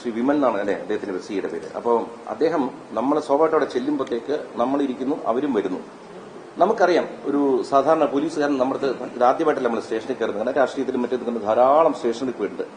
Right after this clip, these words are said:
വളരെ ഏറ്റവും നല്ല രീതിയിലാണ് എന്നോട് എല്ലാ പോലീസുകാരും പെരുമാറുന്നത്. ജീവിതത്തിൽ തന്നെ ആദ്യമായിട്ടാണ് ഒരു പോലീസ് ഉദ്യോഗസ്ഥൻ ഈ രീതിയിൽ പെരുമാറുന്നത്.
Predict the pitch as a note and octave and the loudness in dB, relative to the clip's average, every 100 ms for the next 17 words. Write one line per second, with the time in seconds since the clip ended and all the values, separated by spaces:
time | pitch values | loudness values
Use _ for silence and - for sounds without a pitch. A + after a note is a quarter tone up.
0 | - - - A#2 D3+ F#3 E3 G#3+ G3+ F#3+ | -18 -18 0 2 4 2 4 4 4 4
1 | D#3+ D#3+ D3+ C#3+ - A#2 C3 C3 C3 E3+ | 2 2 4 4 0 -2 0 0 4 2
2 | D3 C#3 C#3 C3+ A2 G#2+ G#2 - - - | 4 -2 0 0 0 -2 -4 -6 -10 -16
3 | _ - - D3+ C#3 A#2 C#3 - F#3 C3 | _ -8 -4 0 0 2 2 4 2 4
4 | A#2+ A2+ G#2 G#2+ A2+ B2 C#3+ C#3 A#2 A#2 | 2 0 -2 -4 -4 -2 -2 -6 -4 -4
5 | A2+ A2+ - - - C3+ D3 B2+ B2+ - | -2 -6 -6 -16 -8 -6 -4 -2 -4 -4
6 | G2 G2 F#2 F2 E2 | -2 0 0 -2 -8